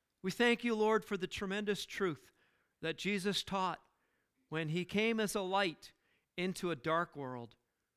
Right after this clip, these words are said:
I just pray that you would bless us today. Encourage us, Lord. Help us to go away with the determination in our soul to devote our lives to serving God, to be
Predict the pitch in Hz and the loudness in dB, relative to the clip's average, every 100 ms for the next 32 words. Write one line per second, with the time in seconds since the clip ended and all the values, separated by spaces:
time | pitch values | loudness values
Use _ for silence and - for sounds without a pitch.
0 | _ 220 226 - - 214 214 208 196 190 | _ -2 -2 -2 2 4 4 2 2 0
1 | 151 165 185 - 185 - 170 170 175 175 | 0 -2 -2 -2 -4 -6 -4 -2 -2 -4
2 | _ _ _ 185 170 - 220 202 165 147 | _ _ _ -10 -8 -4 -2 -2 -2 -4
3 | 160 151 175 208 220 - 175 180 202 196 | -4 -4 -2 -4 -6 -4 -4 -2 0 0
4 | 196 208 254 - _ _ _ - - - | 2 2 0 -4 _ _ _ -20 -20 -20
5 | _ _ _ - 190 214 190 - 226 233 | _ _ _ -2 0 0 -2 0 2 2
6 | 226 240 - 247 220 196 - 196 196 226 | 4 2 2 0 2 2 2 2 4 2
7 | 285 277 _ _ _ - - 170 165 175 | 0 -4 _ _ _ -10 -2 0 0 -2
8 | _ _ 147 170 160 220 233 226 208 202 | _ _ -6 -2 2 4 4 4 4 4
9 | 226 220 - 180 - 196 196 190 170 165 | 2 0 -4 -4 -2 0 0 0 0 2
10 | 185 214 226 - _ _ _ - 156 165 | 2 0 -4 -14 _ _ _ -12 -6 -2
11 | 165 156 | -2 -2